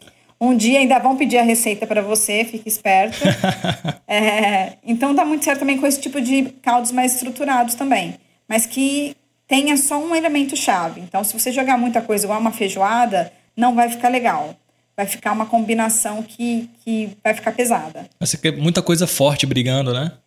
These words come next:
Speaker 1: Isso, exatamente. Assim, teria que ser uma coisa um elemento chave, igual no seu caldo verde vai ter uma linguiça, beleza, é um elemento chave. Agora, se tem muita coisa brigando, aí não fica legal no paladar você usar esse californiano.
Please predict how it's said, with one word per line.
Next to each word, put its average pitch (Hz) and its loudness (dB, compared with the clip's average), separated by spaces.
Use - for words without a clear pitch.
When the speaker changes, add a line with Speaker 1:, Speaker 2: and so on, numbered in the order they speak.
Speaker 1:
Isso, 233 2
exatamente. 185 0
Assim, 170 -6
teria 180 -8
que - -6
ser - -2
uma 190 -4
coisa 202 -2
um 262 4
elemento 269 2
chave, 180 -2
igual 190 2
no 208 -4
seu 226 -2
caldo 220 0
verde 214 0
vai 226 2
ter 233 -2
uma 233 4
linguiça, 233 0
beleza, 190 0
é - -6
um 180 -4
elemento 202 -4
chave. 185 -2
Agora, 190 -2
se 196 -4
tem 214 -6
muita 233 0
coisa 226 0
brigando, 196 0
aí 185 -2
não 196 -8
fica 220 -8
legal 196 0
no 202 -8
paladar 185 0
você 185 -6
usar 180 -2
esse - -6
californiano. 202 -2